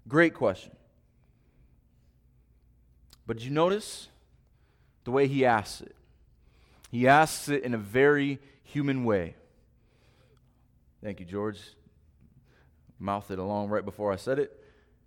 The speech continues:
"What must I do?" Isn't this our tendency? "What must I do?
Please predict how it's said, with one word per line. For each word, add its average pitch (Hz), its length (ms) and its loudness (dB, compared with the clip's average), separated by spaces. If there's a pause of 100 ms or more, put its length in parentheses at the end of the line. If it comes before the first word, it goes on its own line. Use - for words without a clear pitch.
(440)
"What 139 220 -10
must 143 300 -8 (100)
I 110 280 -10
do?" 87 360 -16 (1800)
Isn't 156 180 -6
this 180 160 -2
our 160 160 6
tendency? 180 680 -2 (140)
"What 214 260 6
must 220 380 8
I 175 300 12
do? 135 340 0